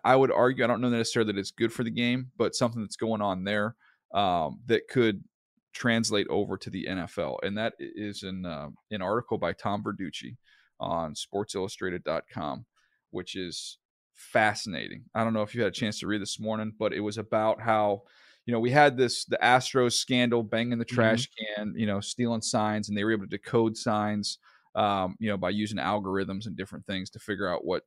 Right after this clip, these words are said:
Speaker 1: what teams were doing and then relay that information to the batter. Well, if you saw the, uh, the Yankees game against the Blue Jays where Judge hit the home run, and right before the pitch, his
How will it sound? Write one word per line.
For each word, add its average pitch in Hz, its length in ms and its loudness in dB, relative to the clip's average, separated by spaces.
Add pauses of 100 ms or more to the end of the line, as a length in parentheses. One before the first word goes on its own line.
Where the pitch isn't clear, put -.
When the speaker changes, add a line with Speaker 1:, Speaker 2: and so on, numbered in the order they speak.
(120)
Speaker 1:
what 92 200 -4
teams 95 300 -8
were - 120 -20
doing 107 220 -4
and 90 100 -6
then 78 120 -8
relay 98 260 -2
that 87 140 -4
information 87 440 -8
to - 80 -20
the - 60 -20
batter. 87 400 -4 (480)
Well, 135 160 6
if 123 140 2
you 147 60 0
saw 156 540 10
the, 117 400 4
uh, 101 240 6 (420)
the 117 120 -2
Yankees 120 520 -4
game 117 340 0
against 107 480 -4
the 92 80 -6
Blue 110 380 -2
Jays 92 460 -2
where 92 340 -6
Judge 107 380 2
hit 113 140 -6
the 107 60 -10
home 104 300 -2
run, 104 140 -2
and 92 120 -4
right 107 200 2
before 107 360 -4
the 87 80 -8
pitch, - 420 -2
his 104 140 -4